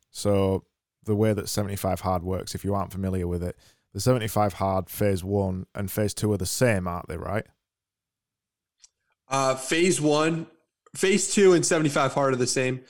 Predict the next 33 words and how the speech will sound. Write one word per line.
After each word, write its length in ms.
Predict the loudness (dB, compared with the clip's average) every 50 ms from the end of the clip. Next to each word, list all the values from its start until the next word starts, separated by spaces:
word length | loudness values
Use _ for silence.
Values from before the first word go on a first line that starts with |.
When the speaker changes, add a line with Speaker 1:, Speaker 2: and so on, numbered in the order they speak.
| -20 _ _ _ _
Speaker 2:
Phase 320 | -2 0 2 2 2 2
one, 420 | 2 2 4 4 2 2 0 -2 -6 -12 -20 _ _
you 320 | -8 -2 0 2 2 2 2
add 200 | 0 0 0 0
a 40 | -2
few 200 | -2 -2 -4 -4
things, 360 | -4 -4 -6 -6 -8 -12 -12 -8
but 240 | -8 -8 -8 -8 -12 _ -10
Speaker 1:
A-, 160 | -6 -2 -2
and 100 | 0 2
then 140 | 2 2 0
in, 140 | -2 -4 -4
and 180 | -6 -4 -2
then 80 | -2 -2
in 60 | -2
phase 320 | -2 0 2 2 2 2
three, 240 | 0 -2 -2 -2 -2
and 100 | -2 -2
I'm, 180 | -4 -4 -6 -6 -6
I'm 120 | -6 -4
looking 280 | -2 -2 -2 -2 -4 -6
at 100 | -6 -6
it 140 | -8 -8 -8
now, 320 | -6 -6 -6 -6 -8 -10 -12 -16 -20 -20 -20 _ _ -4
the 120 | -2 0 0
extra 340 | 0 0 -2 -2 0 0
ones 360 | 2 2 0 0 -2 -4 -4 -6
that 100 | -6 -6
you 120 | -8 -8
ha-, 80 | -10 -10 _ _ _ -16
that 220 | -10 -8 -8 -6
you 200 | -4 -2 -2 -2
add 320 | -2 -2 -4 -6 -10 -12